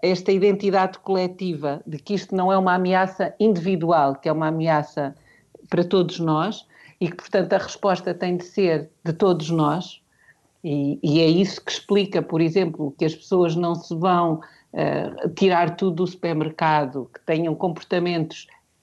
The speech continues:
cívicos, não é? É esta ideia de que a ameaça só pode ser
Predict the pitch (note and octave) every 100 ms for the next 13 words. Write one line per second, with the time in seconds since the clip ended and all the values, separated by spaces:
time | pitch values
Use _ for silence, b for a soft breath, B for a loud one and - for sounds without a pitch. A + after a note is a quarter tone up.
0 | - - - F#3 D#3+ G#3 - - - -
1 | D#3+ G#3+ B B - E3+ E3+ E3+ F3+ E3+
2 | F3 E3 D#3 - F3 E3 E3 E3+ E3 E3+
3 | D#3+ - _ _ _ _ F#3 - G3+ G3+
4 | F#3+ - - F#3+ E3+ C#3+